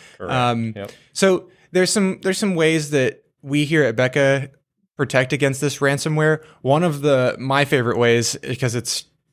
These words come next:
Speaker 2: kind of fun to talk about, are these canary files.
Speaker 1: Yes.
Speaker 2: So we have the software that, uh,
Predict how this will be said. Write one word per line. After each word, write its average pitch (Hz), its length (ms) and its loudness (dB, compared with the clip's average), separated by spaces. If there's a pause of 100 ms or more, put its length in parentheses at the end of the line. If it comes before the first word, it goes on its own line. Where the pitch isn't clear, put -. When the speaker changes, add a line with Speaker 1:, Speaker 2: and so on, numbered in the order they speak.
(220)
Speaker 2:
kind 135 120 -2
of 123 60 0
fun 131 220 0
to 120 40 -2
talk 131 200 0
about, 117 260 2
are 123 100 0
these 123 200 -2
canary 127 420 2
files. 113 480 -2
Speaker 1:
Yes. 104 220 0
Speaker 2:
So 131 200 2 (280)
we 151 120 2
have 156 400 4
the 143 120 0
software 160 420 4
that, 139 320 2
uh, 120 360 2